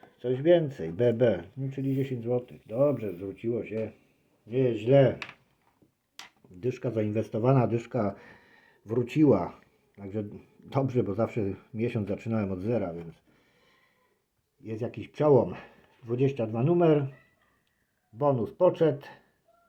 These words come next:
Dziesięć złotych, czyli zwrocik. Podsumowanie widzieliście,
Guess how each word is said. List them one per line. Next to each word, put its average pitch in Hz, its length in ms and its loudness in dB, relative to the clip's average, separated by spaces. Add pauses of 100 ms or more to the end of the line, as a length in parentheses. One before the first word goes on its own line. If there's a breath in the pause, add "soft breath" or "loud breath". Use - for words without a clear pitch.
(340)
Dziesięć 123 340 -6
złotych, 135 600 4 (580)
czyli 123 220 -4
zwrocik. 110 560 -4 (760)
Podsumowanie 131 680 -2
widzieliście, 127 800 -4